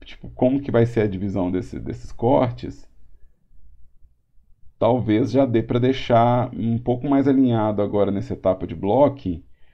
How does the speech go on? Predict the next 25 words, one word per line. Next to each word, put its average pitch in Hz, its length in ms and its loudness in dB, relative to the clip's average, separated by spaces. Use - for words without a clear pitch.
tipo, - 260 -4
o 117 180 -2
corte, 120 680 2
esse 120 260 -2
corte 117 340 2
quadrado, 92 800 2
é, 85 880 -2
que - 120 -20
você 101 140 -4
tá 98 220 4
puxando 104 420 -6
pra 98 180 2
cá, 85 400 -2
ele 92 160 -8
talvez 98 640 -2
ser - 180 -6
um 98 100 -2
pouco 113 280 -4
mais 110 200 -2
relaxado 95 580 0
vindo 92 180 -4
pra 107 180 0
cá, - 380 -2
né? 95 300 -6
E 110 540 -2